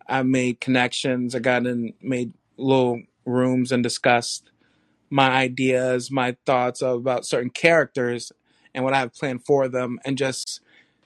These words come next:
got a, got a feel for them, you know, got,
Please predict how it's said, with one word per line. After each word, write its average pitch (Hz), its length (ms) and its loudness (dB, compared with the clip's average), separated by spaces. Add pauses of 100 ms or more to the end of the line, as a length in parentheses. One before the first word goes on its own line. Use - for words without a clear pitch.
(240)
got 143 240 4
a, 120 400 -2 (1200)
got 151 140 2
a 135 60 -4
feel 151 260 4
for 123 180 0
them, 120 200 -4
you 120 60 -6
know, 131 340 -4 (120)
got, 135 220 -2